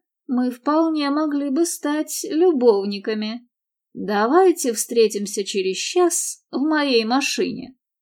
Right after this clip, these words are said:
Красный Феррари у самого входа». Девушка отошла с обиженным и одновременно заинтригованным видом.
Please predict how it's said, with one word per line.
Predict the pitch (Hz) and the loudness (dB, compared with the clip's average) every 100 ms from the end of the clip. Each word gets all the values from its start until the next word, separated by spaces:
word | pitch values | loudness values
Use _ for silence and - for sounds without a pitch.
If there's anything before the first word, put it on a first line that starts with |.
| _ _ _ | _ _ _
Красный | - 349 277 277 233 | 4 6 4 -2 -6
Феррари | 226 247 247 330 320 226 196 - - | -6 -2 2 4 4 4 0 -6 -8
у | 190 | -6
самого | 185 - - 349 370 339 294 277 | -4 -4 0 6 6 6 2 0
входа». | 269 - - 214 196 175 - 233 _ _ _ _ _ _ _ _ _ _ - | -2 -8 -4 0 0 -2 -10 -14 _ _ _ _ _ _ _ _ _ _ -4
Девушка | 214 277 320 262 - 226 214 - | 0 2 2 0 -2 0 0 0
отошла | - 214 233 - 226 | -6 -4 -4 -2 -2
с | 208 - | -2 -2
обиженным | 208 226 330 285 226 214 208 202 - | -2 2 2 2 -2 -2 -4 -6 -6
и | 254 | -2
одновременно | 269 254 254 240 240 269 330 311 277 269 269 | 0 2 2 2 0 0 0 0 0 0 -4
заинтригованным | 247 233 254 254 247 262 233 240 220 220 240 | -6 -2 0 -2 -2 -4 2 2 2 0 -2
видом. | 214 196 - 160 220 | -2 -4 -4 -14 -16